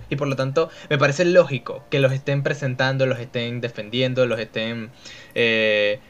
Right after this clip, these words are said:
explicando cómo ellos van creciendo y por qué van creciendo y cómo lo hacen. Claro, unos tienen más importancia que otros, pero aún así los explican.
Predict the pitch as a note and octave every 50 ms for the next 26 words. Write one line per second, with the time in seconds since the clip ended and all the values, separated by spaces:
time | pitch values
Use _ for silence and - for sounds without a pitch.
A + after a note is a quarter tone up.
0 | - - C#3+ C#3+ - - D3 C#3+ C#3 G3 G3 F3 D#3 C3+ - A#2 - E3 D#3+ D#3
1 | D3+ D3 C#3+ C3+ C3 C3+ C3 B2+ - A2 G#2+ - B2+ A#2 G#2+ G2+ G2 G2 G#2+ -
2 | - G#2+ G#2 - C#3 C3+ A#2+ A2+ A#2+ - G#2 G2 - - B2+ B2 A#2 A2+ A2 -
3 | B2 A#2+ A#2 A2 G#2 G#2+ A2+ G#2+ - G2 - C#3+ C3 A2+ G#2+ - D#3+ E3 E3+ F3+
4 | F3 - F3 E3+ F3 F3 E3 D#3+ E3+ E3 D3+ D3+ C#3 D3 D3+ D3 D3 D#3+ C3+ -
5 | A2+ A#2 B2+ B2 A#2 - G2+ G#2 - - - B2+ A#2 A#2 B2 C3+ D3+ D#3 D3 C#3+
6 | - D#3 D#3 D3 C#3 C3 G#2 - - - - - C3 B2 A#2 A2 - G2+ A2